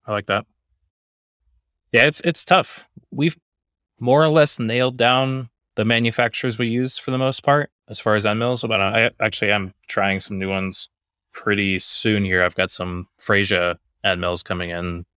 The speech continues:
hopefully in the next couple days for a job. But for the most part, all the tubes are m-,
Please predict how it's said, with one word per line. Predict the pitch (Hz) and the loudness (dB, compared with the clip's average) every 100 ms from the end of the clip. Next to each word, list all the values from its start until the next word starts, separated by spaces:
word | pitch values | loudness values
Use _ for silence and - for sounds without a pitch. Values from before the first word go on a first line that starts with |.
| _ | _
hopefully | - 92 90 | -8 -4 -2
in | 90 | 0
the | |
next | 87 - | 0 -2
couple | 92 87 | -6 -4
days | 87 87 | -4 -4
for | - 92 | -4 -6
a | 90 95 | -4 -4
job. | 98 90 87 92 | 0 2 2 0
But | 87 90 _ _ _ _ _ _ _ _ | -2 -2 _ _ _ _ _ _ _ _
for | - - | -4 2
the | 110 | 4
most | 107 110 117 | 4 2 0
part, | - 113 107 | 2 2 2
all | - 101 107 | 0 0 2
the | 104 | 2
tubes | - 113 110 | 0 -2 0
are | 110 | 0
m-, | 104 | -2